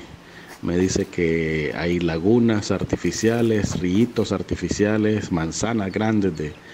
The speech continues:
de cultivo. Bueno, aquí les, eh, les voy a pasar la información y lo digo esperando que ustedes puedan hacerme viral esto. Y aquí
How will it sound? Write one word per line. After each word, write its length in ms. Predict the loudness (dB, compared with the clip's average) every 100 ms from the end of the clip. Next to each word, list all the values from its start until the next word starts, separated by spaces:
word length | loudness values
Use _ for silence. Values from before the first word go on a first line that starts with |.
| -20 -20 -6
de 100 | -4
cultivo. 640 | 0 -2 2 4 6 4 -2 -14 -20 -20 -20 -20 -20 -8
Bueno, 300 | -2 2 4
aquí 200 | 2 0
les, 280 | -2 -2 -4 0
eh, 100 | 2
les 120 | 4
voy 140 | 6 6
a 100 | 4
pasar 340 | 0 0 2
la 80 | 2
información 680 | 4 2 2 2 4 4 6
y 100 | 6
lo 160 | 8 8
digo 260 | 8 8
esperando 540 | 4 6 6 6 4 0 -4 -14 -14 -14 -14 -14 -8
que 60 | -2
ustedes 300 | 6 6 6
puedan 340 | 6 6 6
hacerme 840 | 2 6 6 6 2 -2 0 4
viral 360 | 4 4 4 4
esto. 400 | 2 0 -10 -18 -20 -20 -20 -20 -20 -20 -20 -12
Y 100 | -6
aquí 560 | -4 2 4 6 4